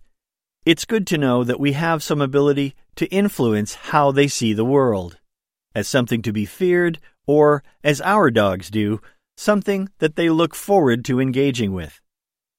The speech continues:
The extra time and thought we put into socializing our dogs, making their experiences of people,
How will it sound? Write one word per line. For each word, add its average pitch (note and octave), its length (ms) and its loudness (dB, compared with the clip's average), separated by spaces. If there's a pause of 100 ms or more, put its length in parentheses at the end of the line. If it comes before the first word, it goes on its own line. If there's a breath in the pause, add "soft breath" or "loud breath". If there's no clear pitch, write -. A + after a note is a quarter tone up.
(720)
The C#3 160 2
extra G#3 320 -4
time D3+ 520 -2
and A2+ 200 -4
thought C3+ 360 0
we A#2+ 140 -4
put C3 220 -2
into B2+ 260 -2
socializing A#2 760 2
our G2+ 200 -2
dogs, G2+ 520 -4 (260)
making C#3+ 460 -2
their A#2+ 180 4
experiences C#3 800 0
of G2 180 -6
people, D#3 480 -2